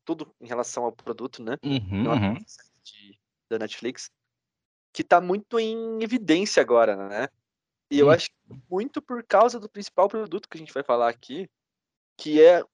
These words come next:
Speaker 1: o jogo de dois mil e quinze, The Witcher três Wild Hunt.
Speaker 2: Uhum. E, e a expansão também, né? Vamos acabar indo pro
Speaker 1: Não, a gente, a gente vai falar das expansões com certeza.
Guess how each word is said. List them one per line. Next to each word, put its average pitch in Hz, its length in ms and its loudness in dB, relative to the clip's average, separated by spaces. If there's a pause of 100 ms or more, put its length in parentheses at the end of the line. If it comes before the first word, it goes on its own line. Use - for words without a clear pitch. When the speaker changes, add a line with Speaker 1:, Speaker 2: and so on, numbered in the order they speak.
(120)
Speaker 1:
o 214 640 -4
jogo 156 440 -2
de 156 120 -8
dois 131 280 0
mil 135 180 -8
e 135 160 -12
quinze, 165 580 -8 (480)
The 127 120 -2
Witcher 123 340 -2
três 151 340 4
Wild 147 360 4
Hunt. 131 340 -4 (840)
Speaker 2:
Uhum. 101 480 -6
E, 127 200 -2
e 120 80 2
a 131 160 4
expansão 165 420 -4
também, 120 260 -2
né? 98 120 -2
Vamos 95 260 -6
acabar 101 260 -2
indo 101 220 -4
pro 90 260 -8 (140)
Speaker 1:
Não, 151 120 4
a 117 40 -2
gente, - 240 -14
a 139 60 -6
gente 143 160 -8
vai 156 80 2
falar 160 260 4
das 156 140 0
expansões 180 420 -6
com 185 160 -4
certeza. 151 560 0